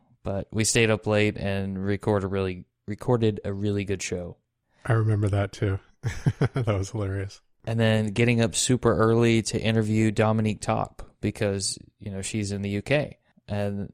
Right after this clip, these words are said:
Speaker 1: interviewing people like Manny Sadu and Phil Monk kind of off hours. A lot of times we interview in the evening, so we might do it in the morning for those people or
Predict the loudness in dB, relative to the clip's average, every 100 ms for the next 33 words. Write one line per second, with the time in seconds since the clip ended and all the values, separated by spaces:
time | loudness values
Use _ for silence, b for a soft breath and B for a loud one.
0 | _ -2 0 4 2 2 -2 -2 0 0
1 | -2 -4 -4 -2 -2 -4 -2 0 0 0
2 | -2 -4 -6 -8 -12 -8 -2 -2 0 -2
3 | -2 -6 -16 -20 -20 _ -6 -4 -4 -2
4 | -2 -2 -2 -2 -2 -4 -12 -12 -6 -4
5 | -2 -2 -2 -2 0 -2 -2 -2 0 0
6 | -2 -2 -4 -4 -4 -4 -8 -8 -6 -6
7 | -6 -6 -4 -6 -4 -4 -2 -2 0 2
8 | 0 -2 -6 -6 -6 -6 -8 -6 -6 -6
9 | -6 -6 -8